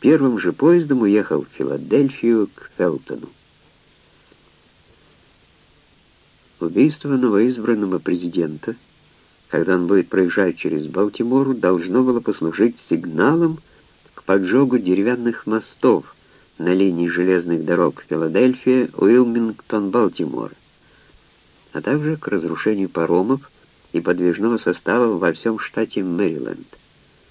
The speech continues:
В результате нация осталась бы без вождя,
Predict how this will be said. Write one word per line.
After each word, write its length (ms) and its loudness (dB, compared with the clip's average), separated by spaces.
В 120 -10
результате 520 0
нация 520 0
осталась 460 -2
бы 260 0
без 300 0
вождя, 560 -4